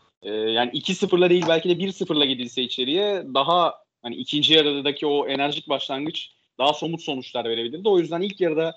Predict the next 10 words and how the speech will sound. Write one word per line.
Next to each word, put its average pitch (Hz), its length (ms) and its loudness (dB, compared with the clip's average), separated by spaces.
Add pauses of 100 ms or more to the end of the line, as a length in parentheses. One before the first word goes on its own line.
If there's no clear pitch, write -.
(160)
çok - 200 -4
tepkisiz 170 400 -6
kalması, 143 600 -4 (360)
e, 107 60 -8 (1080)
açısından 139 440 0
Arteta 147 360 0
demek 131 260 -4
herhalde 123 300 0
doğru 123 220 0
olacaktır. 117 600 -10